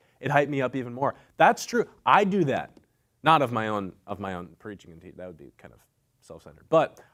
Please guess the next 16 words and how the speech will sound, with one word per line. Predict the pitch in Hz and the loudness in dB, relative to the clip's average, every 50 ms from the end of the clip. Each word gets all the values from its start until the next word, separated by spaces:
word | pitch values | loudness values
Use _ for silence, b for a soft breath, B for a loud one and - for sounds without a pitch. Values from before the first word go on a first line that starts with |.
| b b | b b
I, | 135 165 - | 4 4 4
I | - 147 175 | 4 4 4
listen | 185 190 185 185 - 196 175 - | 4 2 0 0 0 -2 -2 0
to | - 190 175 170 165 - - | 2 2 2 2 2 -2 -6
Holy | 143 160 165 180 170 | -2 0 2 2 2
Ghost | 165 170 165 - | 2 0 -2 -2
preachers, | - 175 185 - 151 117 | -4 -6 -4 -4 -4 -4
Holy | 123 147 160 156 | -2 -2 -2 -2
Ghost | 156 147 - - | -2 -4 -4 -4
teachers | 170 160 - 139 123 | -6 -6 -6 -6 -6
at | 131 127 | -6 -6
the | 113 | -6
gym | 123 123 123 147 175 156 85 - _ _ b b b b b b b b b | -6 -6 -4 -4 -4 -4 -6 -10 _ _ b b b b b b b b b
when | 101 104 107 104 | -10 -8 -6 -4
I | 98 | -4
go. | 101 95 98 - - | -4 -6 -8 -10 -14